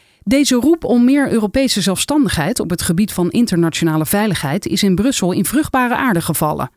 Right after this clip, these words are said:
In september tweeduizend zestien kondigde commissievoorzitter Jean-Claude Juncker aan de daad bij het woord te voegen.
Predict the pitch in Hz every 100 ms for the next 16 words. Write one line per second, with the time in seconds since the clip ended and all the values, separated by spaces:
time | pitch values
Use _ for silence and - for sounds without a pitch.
0 | _ _ _ _ _ 254 - 220 330 311
1 | 233 - 220 190 170 160 - 277 - 262
2 | - 277 254 - 170 202 190 233 214 -
3 | 190 160 180 - 156 190 180 165 156 147
4 | 143 247 277 240 - 185 185 180 170 185
5 | 220 - 214 196 180 196 185 165 - 165
6 | - 135